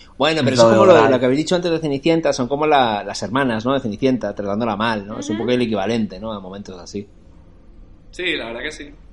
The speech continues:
Speaker 3: Sí.
Speaker 4: Y, a ver, Robert, cuéntame tú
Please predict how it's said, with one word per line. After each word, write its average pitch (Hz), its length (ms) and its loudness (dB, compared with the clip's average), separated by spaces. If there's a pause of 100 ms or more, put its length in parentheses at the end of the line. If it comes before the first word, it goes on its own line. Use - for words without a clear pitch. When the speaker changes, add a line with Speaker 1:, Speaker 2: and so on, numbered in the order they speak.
(1400)
Speaker 3:
Sí. 302 200 -12 (420)
Speaker 4:
Y, 139 260 -4
a 139 100 2
ver, 160 140 2
Robert, 165 260 0
cuéntame 151 320 -4
tú 165 360 -4